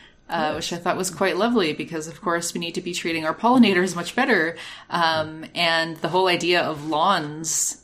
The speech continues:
Speaker 1: is ridiculous and unenvironmental. <laughs> So, uh, so yes, I love this. Um,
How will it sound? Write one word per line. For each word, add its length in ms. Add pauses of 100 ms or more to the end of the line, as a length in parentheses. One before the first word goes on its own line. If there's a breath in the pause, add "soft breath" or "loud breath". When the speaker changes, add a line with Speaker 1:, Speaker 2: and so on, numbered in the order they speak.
(120)
Speaker 1:
is 560
ridiculous 680
and 380 (200)
unenvironmental. 800
<laughs> 60 (120)
So, 260 (1120 loud breath)
uh, 240
so 320
yes, 280
I 100
love 180
this. 260 (520 loud breath)
Um, 640